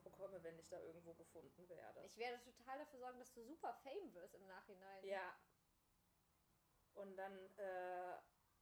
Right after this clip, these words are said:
Speaker 1: ach ja, und dann, dann hier auch sowas wie, weißt du, wie, wenn die für die Kinder in Afrika singen, ich möchte wenigstens, dass sie hier mal so ein,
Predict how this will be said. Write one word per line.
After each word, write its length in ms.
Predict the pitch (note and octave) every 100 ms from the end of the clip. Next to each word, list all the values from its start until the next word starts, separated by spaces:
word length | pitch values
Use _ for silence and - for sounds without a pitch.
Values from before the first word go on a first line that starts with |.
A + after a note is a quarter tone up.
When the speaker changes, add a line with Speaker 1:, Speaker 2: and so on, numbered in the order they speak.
| -
Speaker 1:
ach 200 | - -
ja, 320 | F3 F#3 G3
und 160 | G3 G3+
dann, 260 | G3+ G3+
dann 220 | F#3+ G3
hier 220 | G3 G#3 -
auch 140 | G#3
sowas 420 | G3 G#3+ G#3 G3 G3
wie, 240 | G3+ F#3+ - - - -
weißt 240 | G#3+ A3
du, 120 | G#3+
wie, 240 | G3+ G#3+ F3+ F#3+ E3+
wenn 140 | G#3+ A3
die 80 |
für 140 | G#3 G3+
die 100 | A3
Kinder 300 | B3+ A#3 A3+
in 80 | G3+
Afrika 500 | G3+ - G#3 G3+ G3+
singen, 320 | G#3+ G#3 G#3 G#3
ich 120 | A3
möchte 320 | A3+ A3+ A3+
wenigstens, 480 | B3 C#4+ - F4+ -
dass 200 | G4 -
sie 120 | D4
hier 180 | C#4 D4
mal 340 | D4 C#4 C#4 B3+
so 60 | C4
ein, 260 | C4 B3+